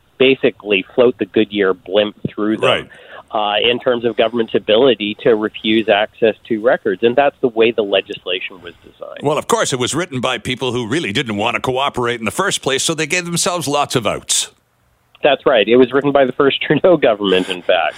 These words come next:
Speaker 1: Um, and this is a, this is a problem that is on both the left and the right in Canada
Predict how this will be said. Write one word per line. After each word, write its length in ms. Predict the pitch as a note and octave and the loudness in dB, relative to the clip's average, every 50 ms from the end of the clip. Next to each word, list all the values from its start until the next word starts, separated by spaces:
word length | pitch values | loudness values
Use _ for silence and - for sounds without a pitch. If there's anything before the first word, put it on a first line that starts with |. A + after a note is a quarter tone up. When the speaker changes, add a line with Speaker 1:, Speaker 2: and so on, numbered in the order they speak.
| - - - - - - - - - | -12 -18 -14 -14 -10 -8 -8 -4 -2
Speaker 1:
Um, 340 | D3+ C3+ C3 C3+ C3+ C#3 | -2 0 0 2 4 4
and 240 | C#3 D#3+ D#3 D#3 E3 | 4 4 4 4 4
this 140 | G3 F#3+ - | 2 2 4
is 180 | - G3 F3+ D#3+ | 4 4 4 6
a, 280 | E3+ F3 F3 E3+ E3 - | 6 6 6 6 4 4
this 200 | D3 D3 D#3 - | 4 4 2 4
is 100 | F3 D#3+ | 4 2
a 60 | E3+ E3 | 2 2
problem 640 | - - C#3 B2+ C3 C#3 D3+ D#3+ D#3+ D#3 D3 B2+ | 4 2 2 4 4 6 4 4 4 2 2 4
that 260 | C3+ C3 B2+ B2+ B2 - - | 6 6 6 6 4 2 4
is 260 | C3 A#2+ A#2 A2+ A2+ | 4 4 4 4 2
on 300 | - A#2 A2+ A2+ A2+ A2+ | 2 2 2 2 0 0
both 200 | A2 G#2+ G#2 _ | 0 -2 -2 _
the 60 | - G#2 | -8 -10
left 440 | G2 G#2 A#2 B2+ D3 - - - A#2 - | 0 2 2 2 2 -2 -6 -16 -12 -6
and 240 | A2 A#2 C3 D3+ E3 | -2 -2 -2 -2 0
the 80 | E3 D#3 | -2 -2
right 300 | B2 A#2 A2+ A2+ A#2+ - - | 2 4 4 4 2 0 -6
in 200 | A2+ A2+ G#2+ - | -16 -16 -16 -10
Canada 520 | - A2 G#2+ G#2+ A2+ A2+ A#2+ B2 A#2 | -6 -2 0 0 0 2 2 2 2